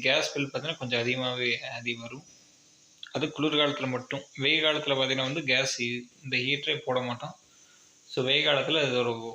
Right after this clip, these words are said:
யூஸே இல்ல. So சிம்பிளா இது வரைக்கும் ஆஃப் உள்ளதே இருக்கும். அஞ்சு வித்தியாசம் நான் சொல்றேன்னு இருந்தேன். ஆனா பார்த்தீங்கன்னா எனக்கு நாலு தான் பார்த்தீங்கன்னா கிடைச்சு. மீதி என்ன சொல்றேன்னு பார்த்தீங்கன்னா டக்குனு எதுவும் கிடைக்கல. So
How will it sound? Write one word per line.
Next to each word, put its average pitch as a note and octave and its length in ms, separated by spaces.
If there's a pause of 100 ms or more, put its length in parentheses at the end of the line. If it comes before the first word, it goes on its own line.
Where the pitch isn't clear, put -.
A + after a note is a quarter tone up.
(320)
யூஸே C#3 380
இல்ல. A#2+ 120 (380)
So - 120 (400)
சிம்பிளா C3 360
இது B2+ 120
வரைக்கும் B2 240
ஆஃப் B2 200
உள்ளதே A#2+ 360
இருக்கும். A#2+ 260 (2000)
அஞ்சு D3 240
வித்தியாசம் D#3 380
நான் C#3 120
சொல்றேன்னு C3+ 360
இருந்தேன். C3+ 280 (260)
ஆனா C3+ 160
பார்த்தீங்கன்னா C#3 320
எனக்கு B2 240
நாலு B2+ 240
தான் C#3 100
பார்த்தீங்கன்னா B2+ 380
கிடைச்சு. - 440 (600)
மீதி D3 260 (140)
என்ன C3+ 280
சொல்றேன்னு C3 260
பார்த்தீங்கன்னா C#3+ 280 (340)
டக்குனு B2+ 280
எதுவும் B2+ 200
கிடைக்கல. B2 300 (1040)
So C#3+ 140